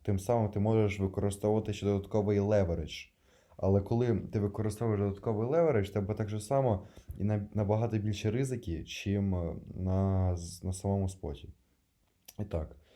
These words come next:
е, фьючерси використовують для, е, хеджування. Наприклад, фермер страхує ціну пшениці. Як фермер страхує ціну пшениці? Тобто він закупив, е, пшеницю, простими словами розкажу, закупив пшеницю,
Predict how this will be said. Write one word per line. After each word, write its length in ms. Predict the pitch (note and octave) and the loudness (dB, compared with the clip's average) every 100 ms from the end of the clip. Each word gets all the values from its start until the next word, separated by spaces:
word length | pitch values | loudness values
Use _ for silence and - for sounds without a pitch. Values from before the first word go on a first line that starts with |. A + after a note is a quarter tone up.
| _ _ _ - | _ _ _ -6
е, 200 | F#2 G2 | 0 2
фьючерси 760 | F#2 C3 C#3 D#3+ - - B2 A2 - | 0 0 0 0 -2 -2 -2 -2 -4
використовують 1200 | F2+ F#2+ G2+ G2 - A#2 A#2 G#2 G2 G2 F#2 - | -4 -2 0 0 0 0 2 2 0 0 -2 -8
для, 960 | F2 F2+ F#2 F#2+ G2 G2 G2 F#2+ F2+ F2 | -10 -4 0 2 2 2 2 2 2 0
е, 960 | E2+ - - F2 F2 F2 F2 F2 E2+ E2+ - - _ _ _ _ _ _ _ _ _ _ | -4 -6 -4 -2 -2 -2 0 0 0 -2 -6 -18 _ _ _ _ _ _ _ _ _ _
хеджування. 560 | - G2 G2 G2+ D3 | -6 -2 2 2 2
Наприклад, 300 | C#3+ A2+ G#2 - | 0 0 0 0
фермер 240 | B2+ C#3 | 2 2
страхує 340 | - G2+ A#2 | 0 -2 0
ціну 180 | G#2+ A#2 | 0 -2
пшениці. 340 | A2 - G2 A2 | -2 -2 -2 -2
Як 140 | A#2 | 0
фермер 300 | B2 A#2 A2 | 0 2 0
страхує 340 | F#2 G2+ A2 | -4 -6 -4
ціну 180 | G2 G#2+ | -2 -4
пшениці? 320 | G2 G2 F2+ - | -4 -2 -2 -2
Тобто 320 | G2+ F#2+ F2+ - - - | -4 -4 -6 -10 -20 -12
він 280 | G2 C#3+ C#3+ | -2 0 0
закупив, 760 | - G2 G#2+ G#2+ B2+ B2+ B2+ - - | -2 -2 -2 0 4 4 2 -4 -2
е, 120 | G2+ | -2
пшеницю, 680 | - - A2 C#3+ - G#3 G3 - - - | -2 -2 0 0 -6 -10 -10 -14 -20 -8
простими 360 | G2+ F#2+ G#2+ | -6 -2 -2
словами 360 | G2 G2 F#2 F#2 | -2 0 0 0
розкажу, 540 | F#2 - F#2 G#2 A2+ E2 | -4 -6 -8 -6 -6 -6
закупив 440 | G2 G2+ G2 A#2+ | -6 -6 -6 -6
пшеницю, 500 | A#2+ G#2 A#2+ C3+ - | -4 -4 -6 -6 -10